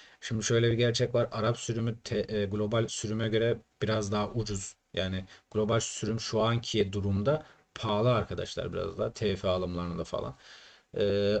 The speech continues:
ama dediğim gibi belki transfer yapıldıktan sonra, e, o fiyatlarla alakalı bir değişiklik olur mu olmaz mı bilmiyorum. Ama, e, Arap sürümünde şu an ucuzken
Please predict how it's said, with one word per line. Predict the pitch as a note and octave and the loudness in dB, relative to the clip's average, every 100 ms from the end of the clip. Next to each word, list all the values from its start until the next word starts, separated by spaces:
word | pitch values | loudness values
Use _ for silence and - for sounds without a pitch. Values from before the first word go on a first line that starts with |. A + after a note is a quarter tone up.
| - | 0
ama | A#2 B2+ C3+ - _ _ _ _ _ _ | 2 2 0 -8 _ _ _ _ _ _
dediğim | G#2 A2 B2+ | -2 4 4
gibi | G#2+ | 4
belki | G#2+ G#2 | 2 0
transfer | - G#2+ G#2+ A2+ | -2 -2 0 0
yapıldıktan | A2 A2 G#2+ G#2 A2 | 0 0 -4 -2 -2
sonra, | G#2 G#2 G#2+ A2 G#2 - | 0 -2 -2 -2 -6 -4
e, | |
o | G2+ G2+ G2+ | -2 0 -2
fiyatlarla | - G#2 G2 G#2 G#2 | -2 -2 -2 -2 -2
alakalı | G2+ G2+ G2+ G2 | 0 -2 -2 -2
bir | G2 | -2
değişiklik | G2+ G2 - - | -2 -4 -8 -6
olur | G2 G2 | -2 0
mu | G2 | 0
olmaz | G2 G#2 G#2 | 0 0 -2
mı | A2 G#2 | -4 -4
bilmiyorum. | G2+ G2+ F#2 E2+ F#2+ - - - - | -4 -2 -2 -2 -8 -12 -20 -20 -6
Ama, | B2 C#3 B2+ C#3 - _ _ | 0 2 2 -2 -12 _ _
e, | - | 0
Arap | F#2+ B2+ D3 C3 | 2 4 4 4
sürümünde | A#2 G#2+ G#2+ | 0 0 0
şu | A#2 C3+ | 0 2
an | A2+ A2+ | 2 0
ucuzken | E3 B2 C#3+ - A2 A#2 | 0 2 2 2 0 -2